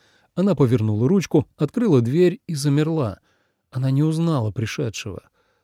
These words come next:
Перед ней стоял молодой человек с черными волосами и изумрудными глазами.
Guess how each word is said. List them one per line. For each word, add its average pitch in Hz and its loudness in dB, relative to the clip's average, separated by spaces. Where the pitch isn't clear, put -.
Перед 113 -2
ней 196 2
стоял 156 4
молодой 147 4
человек 147 0
с - -10
черными 139 2
волосами 123 0
и 185 0
изумрудными 127 4
глазами. 110 -2